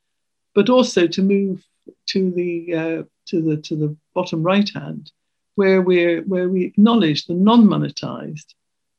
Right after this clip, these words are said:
but not-for-profit, what's often called the care economy or the intrinsic value of nature.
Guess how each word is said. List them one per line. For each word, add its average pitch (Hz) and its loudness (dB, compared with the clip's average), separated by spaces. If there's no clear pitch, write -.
but 175 -2
not-for-profit, 180 -2
what's 175 -4
often 170 -4
called 160 -8
the 170 -10
care 175 -6
economy 180 -8
or 160 -4
the 170 -6
intrinsic 170 -6
value 160 -4
of 156 -10
nature. 156 -12